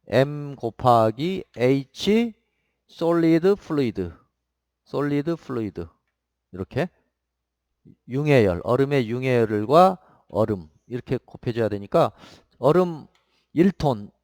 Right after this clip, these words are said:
곱하기 얼음의 융해열 얼마예요? 얼음의 융해열이, 어, 팔십이잖아요. 그러니까 정확한 값은 우리 책에 칠십구점육팔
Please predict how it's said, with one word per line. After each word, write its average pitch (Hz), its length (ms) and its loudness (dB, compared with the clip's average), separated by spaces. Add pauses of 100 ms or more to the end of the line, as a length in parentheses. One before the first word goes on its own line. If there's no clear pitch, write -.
곱하기 156 1000 6 (600)
얼음의 160 640 2 (200)
융해열 139 600 4
얼마예요? 107 520 -2
얼음의 113 340 -6
융해열이, 135 560 0 (760)
어, 98 220 -8 (520)
팔십이잖아요. 160 720 0
그러니까 110 240 -12 (180)
정확한 139 480 -2
값은 139 400 0
우리 120 140 -10
책에 143 340 0
칠십구점육팔 185 1040 -6